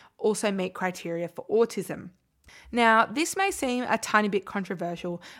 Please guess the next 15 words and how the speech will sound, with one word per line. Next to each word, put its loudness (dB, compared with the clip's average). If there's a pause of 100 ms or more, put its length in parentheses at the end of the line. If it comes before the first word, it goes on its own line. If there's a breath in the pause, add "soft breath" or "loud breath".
but 6
for -4
me, 0 (280 loud breath)
I 10
personally 0
believe -2
that -2
a 0
lot 0
of -6
children -4
with -6
autism -6 (100)
are -2 (340 loud breath)
overdiagnosed 0